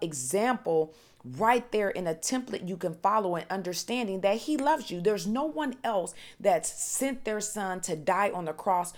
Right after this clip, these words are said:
for you. When you didn't even know it, he was preparing the answers in the way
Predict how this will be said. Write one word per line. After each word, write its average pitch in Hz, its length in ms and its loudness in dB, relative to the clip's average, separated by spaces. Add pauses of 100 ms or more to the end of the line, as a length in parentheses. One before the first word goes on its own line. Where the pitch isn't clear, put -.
(180)
for 175 160 -4
you. 151 540 -2 (960)
When 202 240 2
you 233 140 4
didn't 208 400 2
even 175 400 -2
know 208 240 8
it, - 160 -2 (120)
he 240 160 2
was 185 220 2
preparing 190 840 -2
the 170 160 -6 (100)
answers 190 520 -4 (240)
in 202 140 -2
the 175 80 4
way 175 480 2